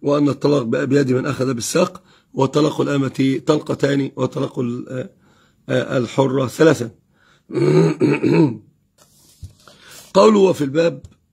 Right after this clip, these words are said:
عن عبد الله بن عم-، آه، بن عمر"، أخرجه ابن مك-، ابن ماجه. وقال في حديث عائشة: "حديث غريب لا نعرفه مرفوعاً إلا من حديث مظاهر بن أسلم".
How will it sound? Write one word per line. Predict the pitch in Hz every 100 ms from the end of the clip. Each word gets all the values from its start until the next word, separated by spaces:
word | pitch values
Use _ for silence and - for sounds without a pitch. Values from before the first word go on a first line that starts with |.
| _ _ _ _ _ _ _ -
عن | 135 143 139
عبد | 139 120
الله | 135
بن | 120
عم-، | 131 160 -
آه، | 127
بن | 110 120
عمر"، | 147 160 151 - _ _ 143
أخرجه | 123 156 139 135 139
ابن | 127 143
مك-، | 139 - - -
ابن | 127 147
ماجه. | 143 110 - _ _ _ _ _ _ _ _ _ _ _ _ _ _ _ _ _ _ - - - _
وقال | 180 131 202 180
في | 139
حديث | 151 160 147
عائشة: | 151 147 156
"حديث | 123 123 139 - - _ _ _ 131
غريب | 156 160
لا | 147 151
نعرفه | 143 139 143 -
مرفوعاً | 139 127 139 143
إلا | 135 147
من | 135
حديث | 117 139 120
مظاهر | 127 139 147 131
بن | 123
أسلم". | 143 131 175 185